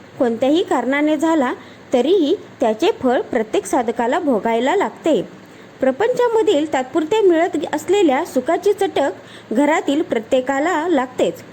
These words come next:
प्रेमामध्ये प्रत्येकजण गुंतला जातो. त्याचा मानसन्मान योग्य तऱ्हेने जोपासला नाही की त्याचे रूपांतर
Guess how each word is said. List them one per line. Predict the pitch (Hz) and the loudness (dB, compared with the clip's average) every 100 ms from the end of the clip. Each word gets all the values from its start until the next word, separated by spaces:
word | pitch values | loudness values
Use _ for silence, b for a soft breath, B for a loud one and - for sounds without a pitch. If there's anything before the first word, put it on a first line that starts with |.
| B B B - | B B B -6
प्रेमामध्ये | 247 233 269 302 311 277 320 | -2 0 2 0 0 2 0
प्रत्येकजण | - 233 262 269 277 415 247 | 0 -2 0 0 0 0 2
गुंतला | 220 214 294 | 2 2 0
जातो. | 415 339 - 185 202 B B B | 2 0 -2 -4 -4 B B B
त्याचा | 285 262 254 233 | -2 0 0 -2
मानसन्मान | 247 240 311 349 320 254 262 294 | 0 0 0 0 2 2 0 0
योग्य | 262 311 480 415 | 0 2 0 2
तऱ्हेने | 339 359 277 330 | 0 2 2 2
जोपासला | 240 233 269 294 359 | 0 0 -2 0 2
नाही | 392 403 370 294 - B B - | 2 4 4 2 -2 B B -4
की | |
त्याचे | 359 349 349 453 | 0 0 2 2
रूपांतर | 415 427 440 427 277 | 2 0 -2 0 -2